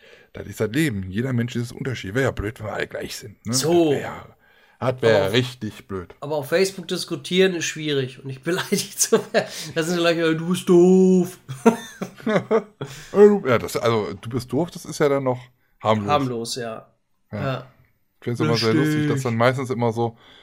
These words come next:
Speaker 1: ähm, Erwachsene oder fast schon teilweise Leute, die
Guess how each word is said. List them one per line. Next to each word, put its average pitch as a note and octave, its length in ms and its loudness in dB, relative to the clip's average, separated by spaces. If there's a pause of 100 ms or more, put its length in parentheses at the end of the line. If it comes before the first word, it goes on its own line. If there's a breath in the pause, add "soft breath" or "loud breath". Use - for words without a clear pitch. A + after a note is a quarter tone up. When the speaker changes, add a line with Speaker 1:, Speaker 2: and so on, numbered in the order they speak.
(400 soft breath)
Speaker 1:
ähm, G#2 380 0 (360)
Erwachsene C3 760 -2
oder A2 440 -2 (160)
fast B2+ 300 -8
schon A#2 360 -2
teilweise A2 500 0
Leute, A2+ 340 0
die - 260 -12